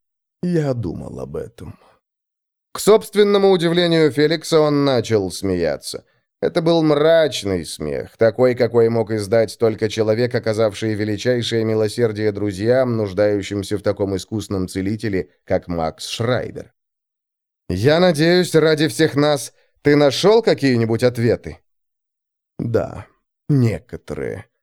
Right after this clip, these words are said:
Я знал, что это была слишком мелкая стычка, чтобы беспокоиться за тебя или Готрика. У тебя есть судьба, Феликс»,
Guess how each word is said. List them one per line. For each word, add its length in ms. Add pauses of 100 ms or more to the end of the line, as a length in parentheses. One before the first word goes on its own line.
(300)
Я 300
знал, 400
что 220
это 180
была 240
слишком 480
мелкая 560
стычка, 500
чтобы 300
беспокоиться 800
за 160
тебя 340
или 140
Готрика. 680 (520)
У 100
тебя 360
есть 420
судьба, 440
Феликс», 720